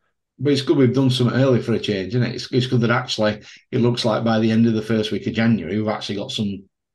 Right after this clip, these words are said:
some bodies in the building instead of doing our usual trick of waiting till the last minute and then saying, "Well, the deals fell through or nobody was." I guess the only downside to that is they get bodies in now. That gives them more time to have bodies back out the door. I know you, I know you mentioned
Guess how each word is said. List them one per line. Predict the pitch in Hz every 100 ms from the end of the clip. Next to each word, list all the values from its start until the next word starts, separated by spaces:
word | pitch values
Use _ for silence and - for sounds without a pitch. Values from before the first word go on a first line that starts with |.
| _
some | - 120
bodies | 113 117 110
in | 107
the | 107
building | 120 113 98 92 - - -
instead | 113 117 107
of |
doing | 110 107
our | 107 107
usual | 117 120 113 107
trick | 107 104
of | 110
waiting | 110 113 90
till | 107
the | 104
last | 107 - 110
minute | 104 95 120
and | 110
then | 110 104
saying, | 101 104 104 - - -
"Well, | 117 117
the | 110
deals | 110 117 104
fell | 120 107
through | 107 120 107
or | 107 107
nobody | 110 104 107
was." | 117 110 - - -
I | 117
guess | 117 -
the | 120
only | 113 117 110
downside | 123 120 113 95 95
to | 90
that | 90 -
is | 98 120 - _ _
they | -
get | 107 -
bodies | 110 101 92
in | 98 101
now. | 95 80 101
That | 104
gives | 101 95
them | 95
more | 101 90
time | - 98 95
to | 104
have | 95
bodies | 95 95
back | - -
out | - -
the | 107
door. | 110
I | 95
know |
you, | 98 117
I | 113
know | 107
you | 110 101
mentioned | 104 113 - 95 95